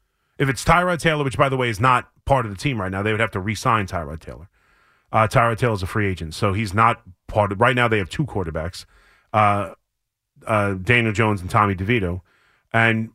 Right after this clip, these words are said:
even if, let's just throw, for that argument's sake,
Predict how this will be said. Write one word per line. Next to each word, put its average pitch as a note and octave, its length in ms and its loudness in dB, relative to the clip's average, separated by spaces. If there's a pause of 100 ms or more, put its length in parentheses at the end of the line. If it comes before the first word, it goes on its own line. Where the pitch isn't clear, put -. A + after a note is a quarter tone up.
even E3 220 2
if, - 260 -2
let's C#3 180 2
just B2+ 200 -2
throw, B2+ 220 2
for A#2+ 100 -4
that A2+ 160 6
argument's G#2 400 0
sake, G#2+ 480 -2